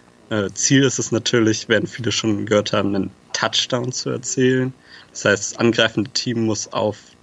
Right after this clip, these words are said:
die gegnerische Feldseite kommen, da eine Linie mit dem Ball überschreiten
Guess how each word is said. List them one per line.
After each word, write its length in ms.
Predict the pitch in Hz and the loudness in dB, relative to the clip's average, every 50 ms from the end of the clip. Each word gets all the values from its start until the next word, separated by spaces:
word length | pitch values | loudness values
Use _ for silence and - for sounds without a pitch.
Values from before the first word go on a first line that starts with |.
| _ _ _ | _ _ _
die 100 | - 107 | -8 -2
gegnerische 480 | 104 117 120 131 147 113 107 - - 104 | 0 0 2 2 0 -2 0 -2 -2 -4
Feldseite 560 | - - 120 117 113 - - 120 117 - 117 | 0 2 2 2 2 2 0 0 0 0 -2
kommen, 400 | - - - 127 120 127 123 120 | -4 -2 0 2 2 2 2 2
da 140 | 117 107 101 | 4 2 4
eine 240 | 101 104 104 101 - - - | 2 2 -2 -4 -6 -8 -6
Linie 460 | - 110 107 127 139 139 147 139 131 | -4 -2 0 2 4 4 6 6 6
mit 200 | 120 113 113 - | 6 4 2 0
dem 120 | 107 104 | -2 0
Ball 180 | 101 104 110 120 | 2 2 2 2
überschreiten 720 | 123 117 110 101 - - - 113 110 117 - - 127 110 | 2 0 -2 -4 -6 -4 -2 0 0 0 0 -2 -4 -4